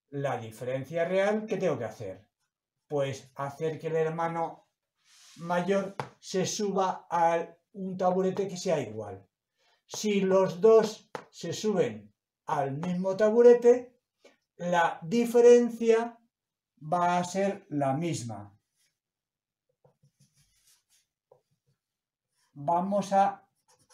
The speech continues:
va a seguir siendo la misma diferencia. Es la misma resta,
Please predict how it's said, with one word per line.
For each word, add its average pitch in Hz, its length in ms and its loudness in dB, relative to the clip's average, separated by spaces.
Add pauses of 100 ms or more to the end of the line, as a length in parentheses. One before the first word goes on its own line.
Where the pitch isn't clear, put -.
(220)
va 175 180 0
a 156 60 -10
seguir 202 760 -6
siendo 208 760 -6 (360)
la 165 340 0
misma 170 420 2
diferencia. 117 800 -10 (1300)
Es 196 480 0
la 170 260 -2
misma 156 420 -2
resta, 117 640 -10